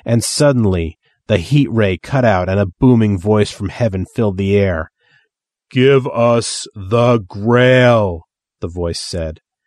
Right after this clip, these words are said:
Everyone looked up. "Give us the grail, Timmy Galahad." Above them, a saucer hovered. A small gray man with an oversized head materialized in the pilot house.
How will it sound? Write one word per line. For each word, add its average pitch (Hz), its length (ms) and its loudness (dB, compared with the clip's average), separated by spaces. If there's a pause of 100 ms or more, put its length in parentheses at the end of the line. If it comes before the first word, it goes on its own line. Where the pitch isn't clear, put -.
(480)
Everyone 82 420 -4
looked 76 240 -10
up. 78 220 -8 (1040)
"Give 135 340 4
us 127 480 0
the 127 200 2
grail, 135 840 2
Timmy 139 580 2
Galahad." 123 1120 2 (800)
Above 110 400 0
them, 80 300 -4 (240)
a - 100 -2
saucer 104 520 -2
hovered. 85 420 -4 (260)
A 139 60 -4
small 196 600 0
gray 160 440 0
man 117 440 -2
with 113 160 -2
an 110 80 -2
oversized 110 640 -2
head 135 240 0
materialized 131 920 0
in 147 80 0
the 156 80 0
pilot 175 420 0
house. - 380 -12